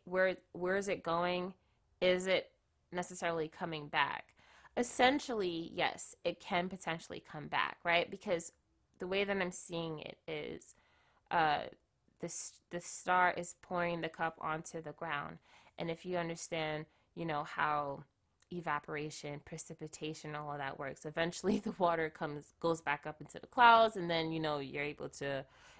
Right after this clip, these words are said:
it's able to rain again, right? And then fill the lake back up, right? But that is a process, right? Um, but the way that I'm seeing it here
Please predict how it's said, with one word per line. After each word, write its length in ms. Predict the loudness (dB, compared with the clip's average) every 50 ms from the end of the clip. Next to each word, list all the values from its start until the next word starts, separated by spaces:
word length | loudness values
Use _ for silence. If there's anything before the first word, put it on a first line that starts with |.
| -6 0
it's 260 | 0 0 0 0 -2
able 240 | -4 -4 -4 -6 -10
to 180 | -6 -6 -4
rain 300 | 0 2 4 6 6 6
again, 520 | 6 6 6 8 8 8 8 6 4 2 0 -4 -14 -20 -20 -20 _
right? 460 | 4 6 8 10 10 10 10 8 2 2 0
And 140 | 0 2 4
then 300 | 4 4 4 4 2 -2
fill 500 | -4 0 0 2 4 4 4 4 2 2
the 140 | 0 -4
lake 280 | -2 -2 -2 -2 -4 -2
back 220 | 0 0 0 2 2
up, 260 | 2 2 2 0 0
right? 260 | 0 2 4 4 2 2 -2 -12 -20 -20 -20 _ _ _ _ _
But 440 | _ 12 12 12 12 12 10 8 2 _ 2
that 240 | 6 8 8 8 6 2 _ _ _ _ _ _ _ _
is 180 | 2 2 4
a 120 | 4 2 0
process, 880 | 0 2 8 12 12 12 12 12 8 4 -2 -2 -2 -2 -6 -8 -2
right? 280 | 2 4 4 4 2 0 -6 _ _ _ _ -20 _ _ _ _ _ _ _
Um, 520 | 8 10 10 10 10 8 8 6 4 2 -2 -8 -18 _ _ _ _ _ _ _ _ _
but 120 | -8 -4 -2
the 80 | 2
way 180 | 4 6 4 6
that 140 | 4 4 2
I'm 140 | 2 2
seeing 560 | 0 -4 -8 -6 -4 0 2 2 2 2 2 0
it 140 | -2 -4
here 340 | -6 -8 -6 -6 -4 -4 -6